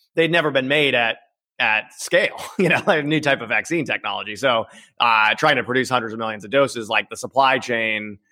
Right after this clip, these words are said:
had gaps all over the place. And so what we've been doing is just finding places where we can be relevant to that. So the t-, the two big categories are basically um, a-, anybody who is, like, doing a,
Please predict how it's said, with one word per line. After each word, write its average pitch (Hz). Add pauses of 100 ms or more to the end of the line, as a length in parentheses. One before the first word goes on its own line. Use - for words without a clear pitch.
(300)
had 107
gaps 110
all 107
over 98
the 95
place. -
And 117
so 120
what 156
we've 165
been 139
doing 127
is 107
just 117 (320)
finding 139
places 117
where 113
we 143
can 131
be 110
relevant 101
to -
that. 50 (480)
So 117
the 123
t-, -
the 143
two 160
big 127
categories 117
are 110
basically 110 (360)
um, 104
a-, 151
anybody 131
who 123
is, 113
like, 107
doing 110
a, 104